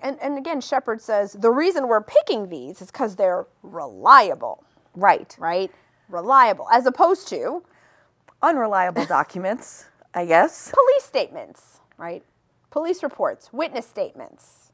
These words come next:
Speaker 1: not reliable. Um, N C I C, like, printouts, not reliable. Um,
Speaker 2: I would say, are there times where, um,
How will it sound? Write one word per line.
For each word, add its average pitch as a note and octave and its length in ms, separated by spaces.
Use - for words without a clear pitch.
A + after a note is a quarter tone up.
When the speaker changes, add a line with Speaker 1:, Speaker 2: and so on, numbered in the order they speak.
Speaker 1:
not F#3 260
reliable. B2+ 600
Um, G3+ 920
N C#4 180
C D4+ 180
I B3+ 160
C, F#3+ 480
like, G3+ 160
printouts, - 840
not G3+ 440
reliable. C3+ 680
Um, G3 840
Speaker 2:
I F#4 80
would G4+ 120
say, - 180
are D4 120
there D4+ 180
times G4 600
where, B3+ 720
um, F#3 580